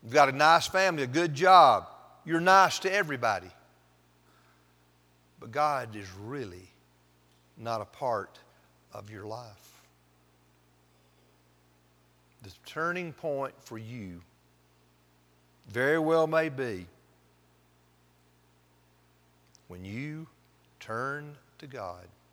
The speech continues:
when you start running to God in real, heartfelt, desperate prayer. I want to encourage you right now.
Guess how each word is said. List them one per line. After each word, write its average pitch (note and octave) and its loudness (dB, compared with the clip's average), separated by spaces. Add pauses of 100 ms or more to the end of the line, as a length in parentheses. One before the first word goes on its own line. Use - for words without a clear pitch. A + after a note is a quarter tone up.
(1000)
when A#2 -14
you C#3 -10
start B2+ -2
running D3 0
to B2+ -10
God F#2 -4 (1700)
in A#2 -10
real, C#3+ -6 (920)
heartfelt, B2+ -4 (1080)
desperate G#2+ -14 (400)
prayer. G#2+ -16 (1900)
I A#2 -6
want C3+ -8
to B2 -12
encourage A#2 -10
you A2 -14
right A2 -6
now. G#2+ -16